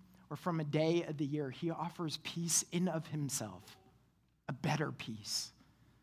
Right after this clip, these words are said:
the peace that we are ultimately longing for. That's what he gives to us. This peace that is given is very different than the peace of Rome.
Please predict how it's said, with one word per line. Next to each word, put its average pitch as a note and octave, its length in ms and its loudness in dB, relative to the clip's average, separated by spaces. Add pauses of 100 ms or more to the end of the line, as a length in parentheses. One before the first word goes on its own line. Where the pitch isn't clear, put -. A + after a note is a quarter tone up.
(280)
the D3+ 80 0
peace G3 320 4
that D#3+ 120 2
we D3+ 120 0
are D3 100 4
ultimately C#3 560 -2
longing B2+ 540 -4
for. G2 340 -12 (1300)
That's - 180 -6
what F#3+ 100 4
he F#3 60 4
gives A3 320 -2
to A2+ 140 -6
us. - 280 -12 (1400)
This D#3+ 140 4
peace G3+ 340 4
that F#3 160 4
is D#3+ 160 4
given D3 340 2
is C3 200 -4
very D#3+ 320 4
different D3+ 480 -2
than C3+ 140 -2
the B2+ 80 -4
peace D#3 460 -2 (480)
of C3 100 -2 (140)
Rome. A2+ 400 -4